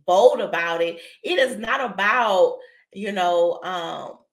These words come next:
them having a mindset about you. You know, it's about me being able to be sure that the, the relationship here, because that is what it is, that thing there, that both sides are being served. Both sides have to be served,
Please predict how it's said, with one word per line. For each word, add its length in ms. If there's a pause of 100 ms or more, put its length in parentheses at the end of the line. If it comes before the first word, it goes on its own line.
them 500
having 360
a 80
mindset 680
about 320
you. 40
You 40
know, 80
it's 200
about 420
me 360 (220)
being 240
able 240
to 140
be 200
sure 720
that 240
the, 260
the 120
relationship 840
here, 220
because 260
that 220
is 80
what 160
it 140
is, 300 (160)
that 280
thing 260
there, 460
that 220 (440)
both 260
sides 420
are 80
being 280
served. 380 (160)
Both 380
sides 580 (160)
have 340
to 80
be 140
served, 540